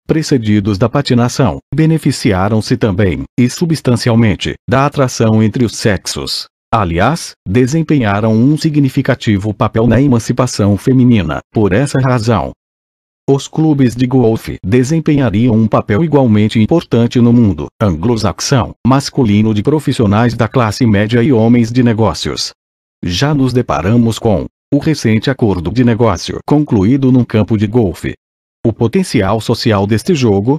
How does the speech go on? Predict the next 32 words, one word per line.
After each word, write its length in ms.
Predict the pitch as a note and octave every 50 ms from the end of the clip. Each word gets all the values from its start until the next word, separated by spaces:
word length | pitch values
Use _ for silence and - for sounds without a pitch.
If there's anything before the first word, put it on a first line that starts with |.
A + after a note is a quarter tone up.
| - _
cujas 380 | - C3+ C3+ B2+ B2 B2+ A#2+ -
partidas 640 | - - C3+ C3 - - - D3+ D3+ C3+ C3+ C3+ -
são 160 | - D#3+ F3
disputadas 840 | D3 D3+ D3 - - - D#3+ C3+ - A#2 G#2+ G#2+ A2 G#2+ A#2 G#2 G#2
em 100 | A#2 A#2
extensas 480 | A#2 - - - C3+ C#3+ - - C3 -
propriedades, 960 | - C3+ C3 A#2+ - C3+ C3 A#2+ F2+ G2+ F#2 D2+ C#2 - - - - - - _ -
dispendiosamente 1040 | G#2 G2+ D#3 F3+ - - D#3 B2+ G2 F2 - G#2+ A2+ C3 D#3+ F3 D#3 C3+ C#3 C#3+ -
construídas 760 | - C#3 C#3+ - - - D#3 A#2+ A2 G#2 A2+ A2 B2 A#2 A2
e 60 | C#3
conservadas 760 | C#3+ - E3+ E3 - D3 D3 C#3 A#2+ A2 G2+ G2 G2 G#2+ G#2+ -
por 220 | - C#3 C#3 C3
membros 380 | A#2+ D3 D#3 D#3 C#3+ C3 B2 C3
de 80 | C#3
clubes 480 | C#3 - D#3 D#3+ D#3 C#3+ C3+ B2+ A2+ G#2+
destinados 760 | A#2 C#3+ D3 - - C3 G#2+ G2+ G#2 A2 A#2 A2+ G#2+ F#2+ A#2
a 100 | A2+ A2+
excluir, 540 | A2+ - - - E3 C#3 A2 A#2 A#2+ - - _ - -
social 720 | - - A#2+ G#2 - - - D#2+ E2 G#2 B2 D3 D#3+ E3+
e 40 |
financeiramente, 960 | D#3 - B2+ A#2+ A#2 - - B2+ B2+ B2+ D#3 D3+ C3+ B2+ A2+ F2 - - C#2+ - - -
estranhos 580 | - C3+ - - - A2+ A2+ A2+ B2 C3 A#2+ A2
inaceitáveis, 920 | C#3+ D#3 D#3 D#3 - - G2+ F#2+ - C3 A2 G2 - D2+ C2+ A#1 - - - _ -
impressionou 760 | C3 C#3 B2 - - B2+ A#2+ - D#3+ C3 A2+ G#2+ A2 A2+ A2
as 80 | G#2+ A#2
novas 560 | A2+ G2+ F#2+ F#2+ F#2+ D#2 C2 - - - - -
classes 460 | - B2+ A2+ G#2 - - C#3+ B2+ -
médias 460 | G2+ G2 G2 G2 A2 A2 F#2+ - -
como 280 | - E3+ D#3 D#3 D3+ D3
uma 200 | C#3 C3 B2+ B2
súbita 440 | - - C3+ C3 B2+ B2+ - -
revelação. 760 | G#2 - C3+ C#3 C3 C#3+ B2 C3+ A#2+ G#2+ - - A#2 E2+ C#2